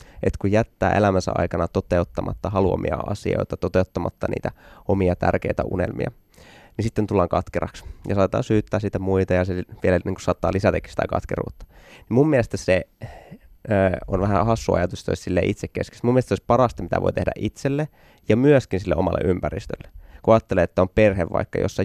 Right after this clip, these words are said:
jokainen toteuttaa niitä omia juttuja, ja, ö, jokainen tukee toisiaan siinä, että hei, hyvä, anna mennä ja toteuta toi, ja mietitään yhdessä, miten niitä pystyy toteuttamaan.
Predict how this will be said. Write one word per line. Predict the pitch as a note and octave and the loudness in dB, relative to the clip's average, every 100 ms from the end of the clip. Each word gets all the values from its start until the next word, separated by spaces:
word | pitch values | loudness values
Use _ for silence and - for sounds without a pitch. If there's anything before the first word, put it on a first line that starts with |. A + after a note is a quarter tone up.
| B2 | 2
jokainen | B2 - G2 F2 B2+ - _ - - | 2 2 0 2 0 -4 _ -20 -2
toteuttaa | G2+ - F2 - - E2 G#2+ | -2 4 2 2 0 0 0
niitä | A2+ F#2+ - | -2 -2 0
omia | G#2 F#2+ | 2 4
juttuja, | E2+ F#2 - - B2 C#3 C#3 - - - _ - | 2 0 -4 -4 0 0 -4 -14 -20 -20 _ 0
ja, | G#2 _ - - - - | 0 _ -20 -14 -4 2
ö, | G2+ G2 | 4 4
jokainen | A#2 A#2+ G2+ - | 4 4 2 2
tukee | C#3+ - F#2 | 0 2 0
toisiaan | F2+ F2+ E2+ F#2+ A1+ - | 4 4 4 0 -4 -2
siinä, | - - - - | -4 -4 -6 -10
että | - G2+ | -8 -6
hei, | A2 G#2 | -2 0
hyvä, | A#2 G#2+ F#2 | 2 2 0
anna | F#2+ G2+ F#2 | 2 0 0
mennä | F#2 F#2 - - | 0 -2 -2 -4
ja | |
toteuta | - F#2+ E2+ - - | -2 0 0 -2 -4
toi, | - F#2 | -2 0
ja | F2+ | 2
mietitään | G#2+ G#2 F#2 F#2 | 4 4 2 2
yhdessä, | G#2 F#2 - | 4 2 -2
miten | F2+ - | -4 -4
niitä | G2 - | -4 -6
pystyy | G2+ - | -6 -6
toteuttamaan. | - D#2 - _ - | -4 -6 -6 _ -20